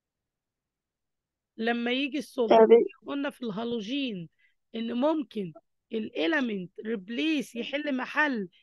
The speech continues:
Speaker 1: الاليمنت التاني في الصلد بتاعه لو هو بلو تحتيه. ليه بقى الايودين
Speaker 2: مم.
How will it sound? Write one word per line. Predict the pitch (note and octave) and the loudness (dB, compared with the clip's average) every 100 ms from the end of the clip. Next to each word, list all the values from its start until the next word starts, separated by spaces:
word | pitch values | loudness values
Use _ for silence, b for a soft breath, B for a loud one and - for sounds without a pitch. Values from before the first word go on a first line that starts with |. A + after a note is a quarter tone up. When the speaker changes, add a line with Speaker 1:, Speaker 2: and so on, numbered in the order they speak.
| _ - | _ -6
Speaker 1:
الاليمنت | A3 - C#4 D4 C4 A#3+ | -4 -2 -2 -2 -4 -8
التاني | G#3+ C#4 C#4+ C4 | -10 -8 -4 -6
في | - | -8
الصلد | A3 - C#4+ C#4 A#3+ | -14 -10 -8 -6 -8
بتاعه | - C#4 C4 | -6 -4 -2
لو | A#3+ | 0
هو | G#3+ C4+ C4+ | 2 2 0
بلو | F#3+ A#3 D4 | -2 -6 -6
تحتيه. | - C4 - C4+ C#4+ G#4 _ _ _ _ _ _ _ _ _ _ | -6 -12 -10 -6 -4 -4 _ _ _ _ _ _ _ _ _ _
ليه | C#4+ E4+ | 0 2
بقى | F4+ | 2
الايودين | E4+ D4 C4+ C4 C#4 F4 A3 | 2 4 2 2 0 4 4
Speaker 2:
مم. | A#3 | 2